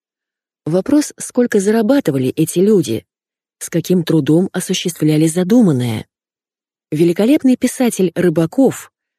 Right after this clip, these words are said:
хранил в столе рукопись под названием "Дети Арбата". Он очень хорошо понимал, этой книги в С С С Р не издать.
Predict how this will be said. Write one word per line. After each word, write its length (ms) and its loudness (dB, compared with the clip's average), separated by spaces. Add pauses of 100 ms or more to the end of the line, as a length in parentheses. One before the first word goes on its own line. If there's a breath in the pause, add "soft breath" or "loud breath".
(140)
хранил 400 2
в 60 -8
столе 360 0
рукопись 480 0
под 140 -6
названием 640 0
"Дети 340 -2
Арбата". 600 -2 (680)
Он 180 2
очень 260 -2
хорошо 400 -2
понимал, 520 0 (640)
этой 320 2
книги 680 0
в 120 0
С 120 -4
С 140 -4
С 120 -8
Р 140 0
не 220 0
издать. 460 -2